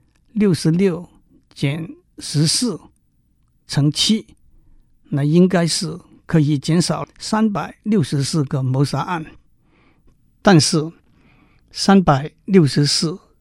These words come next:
这个数目只不过是自一九九一年到二零零一年谋杀案数目的降低的百分之四而已。有人相信第三，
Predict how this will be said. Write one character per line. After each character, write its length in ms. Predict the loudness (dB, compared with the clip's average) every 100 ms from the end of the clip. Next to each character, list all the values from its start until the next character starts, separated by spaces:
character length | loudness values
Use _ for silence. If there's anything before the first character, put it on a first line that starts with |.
| _ _ _ _ _
这 180 | 0 2
个 140 | 0
数 240 | 2 4
目 380 | 4 2 -6 -18 _ _ _ _ _ _ -10
只 160 | -2
不 160 | 0 2
过 180 | 4 2
是 320 | 2 -2 -4 _ _
自 400 | -4 0 0 -2 -10
一 220 | -2 -2
九 220 | 2 0 0
九 200 | 0 0
一 160 | 2
年 320 | 2 0 -2 -8 _ _ _ _ -2
到 240 | -2 -2 _
二 180 | 2 4
零 280 | 6 6 4
零 220 | 4 4
一 120 | 4
年 360 | 2 0 -2 -6 _ _ _ -20 _ _
谋 240 | 2 4 4
杀 180 | 4
案 260 | 2 4 2
数 280 | 2 2 4
目 260 | 4 2
的 180 | 0 -2
降 360 | 0 2 2 2
低 260 | 2 0 -2 _ _ _ _ _
的 120 | 0
百 240 | 0 -2 -2
分 200 | 0 0
之 200 | 2 0
四 400 | 0 0 -2 -6 _ _
而 180 | 2 4
已。 240 | 4 0 -8 _ _ _ _ _ _ _ _ _ _ _ -4
有 120 | 0
人 140 | 2
相 180 | 2 2
信 460 | 4 6 6 6 4
第 120 | 2
三， 440 | 2 2 0 -6